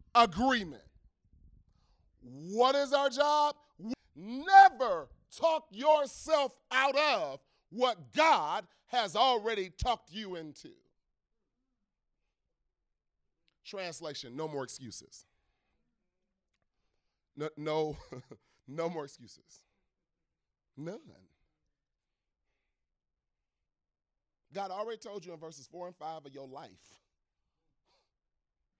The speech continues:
who you are and what you're authorized to do. He already gave you identity and authority. He is now giving you an invitation, not an instruction, an invitation.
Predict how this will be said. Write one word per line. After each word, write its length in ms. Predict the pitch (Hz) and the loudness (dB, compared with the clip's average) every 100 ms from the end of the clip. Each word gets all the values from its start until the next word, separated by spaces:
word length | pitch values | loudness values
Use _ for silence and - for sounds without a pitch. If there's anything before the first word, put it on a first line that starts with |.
| _ _ _ _ _ _ _ _ | _ _ _ _ _ _ _ _
who 140 | - 196 | -18 -16
you 200 | 185 165 | -14 -12
are 340 | 156 156 165 _ _ | -10 -10 -12 _ _
and 120 | 120 | -18
what 160 | 131 120 | -18 -16
you're 160 | 113 | -14
authorized 520 | 120 120 123 110 110 | -14 -14 -16 -16 -18
to 60 | 110 | -20
do. 100 | 80 _ _ _ | -20 _ _ _
He 100 | 165 | -16
already 240 | 160 196 175 | -14 -14 -14
gave 180 | 175 | -16
you 80 | 165 | -14
identity 460 | 143 147 156 147 143 | -14 -16 -18 -18 -18
and 100 | 139 | -18
authority. 380 | 127 117 92 85 - - - | -18 -20 -20 -20 -20 -20 -20
He 100 | 202 | -20
is 140 | 147 | -20
now 180 | 135 160 | -18 -18
giving 240 | 156 156 147 | -16 -16 -16
you 120 | 131 | -16
an 60 | 123 | -14
invitation, 720 | 147 107 95 - 180 - 101 78 _ - | -14 -14 -14 -12 -12 -12 -14 -20 _ -16
not 180 | 135 202 | -14 -12
an 80 | |
instruction, 500 | 202 185 196 185 - 95 90 _ - | -14 -16 -18 -20 -20 -20 _ _ -20
an 80 | 208 | -20
invitation. 600 | 185 - 214 220 - | -20 -20 -20 -20 -20